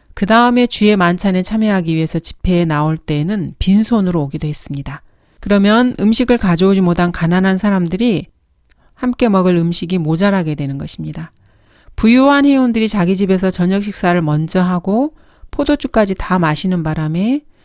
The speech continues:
술에 취해서 주의 만찬에 나오는 자도 있었습니다. 가난한 사람들은 저녁도 못 먹고 배를, 어, 골게 된 것이었죠. 이런 상황에서는 주의 만찬을 통해서 나누는 그리스도의 몸의 교제가 있을 수 없습니다.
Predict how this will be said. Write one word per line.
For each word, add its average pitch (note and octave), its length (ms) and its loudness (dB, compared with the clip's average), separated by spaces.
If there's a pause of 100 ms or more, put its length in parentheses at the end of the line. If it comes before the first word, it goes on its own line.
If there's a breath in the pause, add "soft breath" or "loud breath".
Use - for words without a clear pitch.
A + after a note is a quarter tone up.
(160)
술에 D#4+ 340 2
취해서 A3+ 460 0
주의 G3 280 0
만찬에 D#3+ 440 -2
나오는 D3+ 340 -4
자도 D3 200 -8
있었습니다. D3+ 680 -10 (560)
가난한 G#3+ 500 2
사람들은 F#3+ 560 0
저녁도 G3+ 460 0
못 F3 140 2
먹고 E3+ 340 -2
배를, F#3+ 500 0 (320 soft breath)
어, D3+ 200 -8
골게 F#3 360 -2
된 D3 160 -4
것이었죠. D3 580 -8 (1900 soft breath)
이런 B3+ 320 4
상황에서는 A3 840 2
주의 A3 260 2
만찬을 G#3+ 580 0
통해서 G3 380 -2
나누는 D#3 540 -2
그리스도의 F#3+ 400 0
몸의 D#3+ 380 0
교제가 E3 500 -4
있을 E3 300 -6
수 - 260 -6
없습니다. D3 560 -8